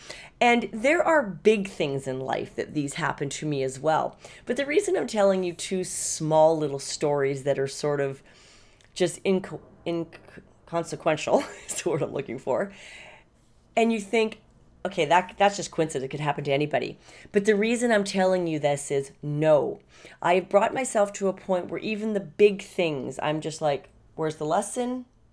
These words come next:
Or, "What's here that I don't know about? What's the benefit here that I just can't see it? Or what was I just saved from?"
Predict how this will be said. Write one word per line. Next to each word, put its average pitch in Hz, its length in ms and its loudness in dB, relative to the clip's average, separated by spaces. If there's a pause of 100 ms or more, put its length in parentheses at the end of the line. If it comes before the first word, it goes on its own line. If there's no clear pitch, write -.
(180)
Or, 185 500 2 (400)
"What's 180 460 0
here 185 200 -2
that 165 140 0
I 160 160 4
don't 156 240 -2
know 151 180 0
about? 147 440 -4 (500)
What's 196 180 4
the 190 120 -6
benefit 180 480 0
here 123 260 -4
that 139 160 0
I 139 100 4
just 147 240 -8
can't - 240 -4
see 160 260 -6
it? - 200 -6 (340)
Or 156 140 6
what 165 200 4
was 196 120 -2
I 175 100 2
just 165 240 -4
saved 160 400 -2
from?" - 400 2